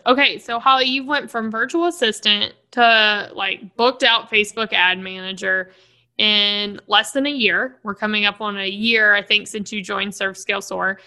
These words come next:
And then January, you started Conversions for Clients. So April, you started taking on your clients. So this has moved very, very quickly for you.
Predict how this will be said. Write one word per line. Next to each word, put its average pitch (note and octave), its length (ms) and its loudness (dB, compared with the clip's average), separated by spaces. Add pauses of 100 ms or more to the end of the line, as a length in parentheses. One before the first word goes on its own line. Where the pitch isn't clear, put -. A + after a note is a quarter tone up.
(340)
And G3+ 300 2
then G3+ 300 0
January, A3 500 0
you A#3+ 60 -8
started A3 280 -2
Conversions A3+ 460 -6
for B3+ 100 -8
Clients. G3+ 520 2
So G#3 220 -4
April, A#3 340 0
you A#3+ 180 -2
started G#3+ 320 4
taking A3 300 -4
on G#3+ 120 -8
your A3+ 120 -4
clients. F#3+ 420 -2
So G#3 100 -4
this G#3+ 180 -8
has A#3 140 -4
moved B3 280 2
very, G#3 340 4
very B3+ 260 2
quickly G3+ 500 0
for G3 260 -2
you. G3 280 2